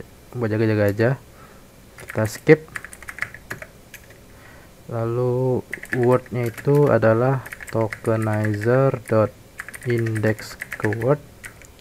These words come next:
Kita ambil si sequence-nya. Lalu selanjutnya, jika word-nya itu adalah start, kita nggak pengen munculin kata start ini ya, atau word-nya ini end,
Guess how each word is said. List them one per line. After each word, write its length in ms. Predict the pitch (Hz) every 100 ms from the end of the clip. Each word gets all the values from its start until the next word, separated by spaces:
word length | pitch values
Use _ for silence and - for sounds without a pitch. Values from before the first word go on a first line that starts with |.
| -
Kita 160 | - 110
ambil 160 | 110
si 240 | 107 - 107
sequence-nya. 640 | - 104 - 104 117 147 - - - - - - - - - - - - - - - - - - - - - - - -
Lalu 400 | 110 127 139 156
selanjutnya, 560 | 139 127 123 147 147 139
jika 560 | 127 - 151 147 147 143 - - 127
word-nya 480 | 131 - 127 123
itu 240 | 113 110 123
adalah 560 | 117 117 110 113 107
start, 480 | - - - 117 - - -
kita 160 | 131 123 -
nggak 160 | 117 -
pengen 240 | 120 120
munculin 400 | 117 113 113 113
kata 320 | 113 107 110
start 240 | - 110 117
ini 240 | 123 107
ya, 20 | 107 - - - - 110
atau 480 | - 104 104 107
word-nya 560 | 107 107 110 101 113 110
ini 320 | 110 110 107 107 - - - - - - - - - - - - - - - - - - - - - - - -
end, 320 | 120 113 135